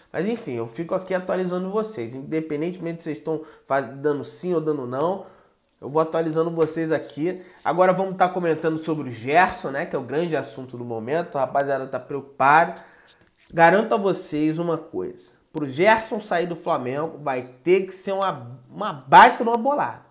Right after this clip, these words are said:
tá? Uns trinta e cinco, quarenta milhões de euros.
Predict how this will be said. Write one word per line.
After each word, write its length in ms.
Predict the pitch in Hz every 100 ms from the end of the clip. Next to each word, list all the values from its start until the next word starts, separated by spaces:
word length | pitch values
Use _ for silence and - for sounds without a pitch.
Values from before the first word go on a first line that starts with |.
| _ _ _ _ _
tá? 380 | - 104 175 - - _ -
Uns 140 | - -
trinta 320 | - 254 262 240
e 100 | 185
cinco, 360 | - 247 262
quarenta 380 | - 233 240 247
milhões 260 | 240 247 233
de 60 |
euros. 300 | 254 139 71